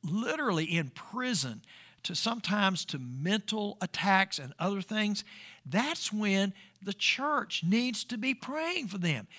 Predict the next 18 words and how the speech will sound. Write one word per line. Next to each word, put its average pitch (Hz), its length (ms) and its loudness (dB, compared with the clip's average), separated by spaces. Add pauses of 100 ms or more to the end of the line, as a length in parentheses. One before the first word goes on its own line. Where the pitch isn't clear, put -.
(140)
and 208 160 0
interceding 277 880 2
for 196 100 -2
them. 156 280 0
And 185 260 4
we 285 340 2
are 247 300 2
the 240 140 -4
church. - 680 0 (380)
You 180 140 0
know, 208 300 4 (300)
y-, 190 200 -8
you 285 180 -2
know, 381 220 2 (160)
there 320 340 0
is 185 240 0
really 277 400 0
no 196 560 4